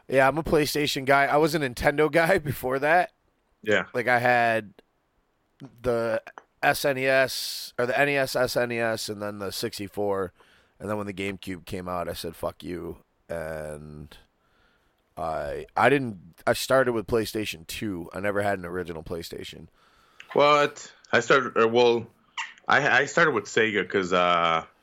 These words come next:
Speaker 2: I'm a little bit younger than you.
Speaker 1: I liked
Speaker 2: And, uh,
Speaker 1: Segas. I just never
Speaker 2: yeah.
Speaker 1: owned one. Like, I had friends that
Speaker 2: Okay.
Speaker 1: had 'em. I, like, back in the day when you used to be able to go to, like, Blockbuster and rent a system,
Speaker 2: Mm-hmm.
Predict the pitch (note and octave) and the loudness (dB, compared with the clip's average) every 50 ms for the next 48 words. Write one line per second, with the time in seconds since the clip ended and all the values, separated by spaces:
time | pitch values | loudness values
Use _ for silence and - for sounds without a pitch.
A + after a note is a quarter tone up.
0 | _ _ - - _ _ _ _ _ _ _ _ _ _ _ _ _ _ _ _ | _ _ -20 -20 _ _ _ _ _ _ _ _ _ _ _ _ _ _ _ _
1 | _ _ _ F2+ F2+ F2+ F#2 F2 E2 D#2 - _ _ _ _ _ _ _ _ _ | _ _ _ -4 -4 -2 -2 -4 -6 -8 -12 _ _ _ _ _ _ _ _ _
2 | _ _ - G#2+ A2 G#2 F#2+ D#2+ F#2+ G2 F#2 - _ _ G2+ G#2+ G#2 G2+ F#2 F#2 | _ _ -4 -2 0 0 0 0 0 -2 -2 -4 _ _ -2 -2 -2 0 -2 -2
3 | E2+ E2+ F2 F2+ F#2 F#2 F#2 - _ _ _ _ - D3 E3 F3+ F#3 E3+ E3+ E3 | -2 -2 -2 -2 -2 -4 -4 -10 _ _ _ _ -2 2 2 2 2 4 2 2
4 | E3 E3 - E2 - A#2 B2 B2+ - - - _ _ A#2+ A#2 A2 B2 - B2+ B2 | 2 4 2 2 0 0 -2 -4 -8 -12 -14 _ _ -6 -4 -4 -6 -4 -2 -4
5 | A#2+ G#2 G#2 - - A#2 A#2+ A#2 G#2+ F#2+ F#2+ F#2+ F#2+ F#2+ G2+ F#2+ _ - G#2 F#2 | -2 -2 -2 0 0 0 0 -2 -4 -6 -6 -6 -6 -8 -12 -14 _ -8 -6 -2
6 | G2+ G#2+ A2+ A#2 - - G#2+ G#2 G2 E2+ G#2+ F2+ F2 G#2 G#2 G2+ G2+ G#2 G2+ G2+ | 0 0 0 0 -2 -2 0 0 0 0 0 -2 0 0 0 0 0 0 -2 -4
7 | F#2+ F2+ G2 G2+ G2 G2 F#2 E2+ _ _ _ _ _ _ _ _ G2 G2 F2+ E2 | -6 -4 -4 -4 -4 -6 -10 -14 _ _ _ _ _ _ _ _ -12 -12 -12 -8
8 | F2 G2+ A#2 A#2 - B2 G#2+ A2 G#2 G2+ A2 A2+ A2+ A2 G#2+ G#2 G#2 G#2+ A2 G#2+ | -4 0 0 0 0 -2 -8 -6 -2 -2 0 0 0 -2 -4 -8 -8 -6 -6 -6
9 | - - F2+ G#2+ G#2+ G#2+ G#2+ G2 G2 F#2 F2+ G2 G#2 G#2+ F#2+ F2+ F2 F2+ - G2 | -8 -8 -6 -4 -4 -4 -4 -4 -8 -8 -6 -6 -6 -6 -6 -8 -12 -8 -4 -2
10 | F#2+ F#2+ - _ - G#2 G2 - - - F2+ G2 G2+ F#2+ F#2 F2 F2 E2 C#2 F2 | -2 -2 -2 _ -4 -4 -4 -4 -8 -6 -6 -4 -4 -4 -6 -8 -10 -14 -10 -10
11 | F#2+ F#2+ G2 - G2 - - - G2+ G2+ - - G#2+ G2+ G#2+ A2+ A2+ _ _ _ | -8 -8 -8 -10 -10 -8 -8 -8 -6 -8 -6 -6 -6 -6 -6 -8 -14 _ _ _
12 | _ _ _ _ _ _ _ _ - F#2+ G2+ G2+ F2+ F2+ F2+ | _ _ _ _ _ _ _ _ -4 -2 0 0 -2 -2 -4